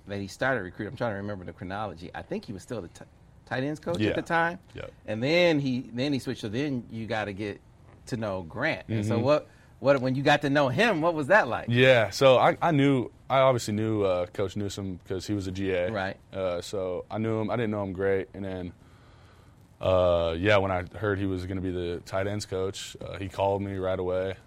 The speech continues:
Speaker 2: and then said, "Hey, uh, you know, love you, whatever, blah, blah, blah. We're, we're gonna get this work. I'm gonna take care of you. We're gonna, all that." So, and then ever since then, I mean,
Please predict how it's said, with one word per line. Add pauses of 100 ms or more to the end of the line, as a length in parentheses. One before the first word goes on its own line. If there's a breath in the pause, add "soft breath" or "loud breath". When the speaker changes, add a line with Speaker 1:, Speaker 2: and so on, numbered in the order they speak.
(140)
Speaker 2:
and
then (220)
said,
"Hey, (160)
uh, (760 soft breath)
you
know, (1200)
love
you,
whatever,
blah,
blah,
blah.
We're,
we're
gonna
get
this
work.
I'm
gonna
take
care
of
you.
We're
gonna, (240)
all
that."
So,
and
then
ever
since
then,
I
mean,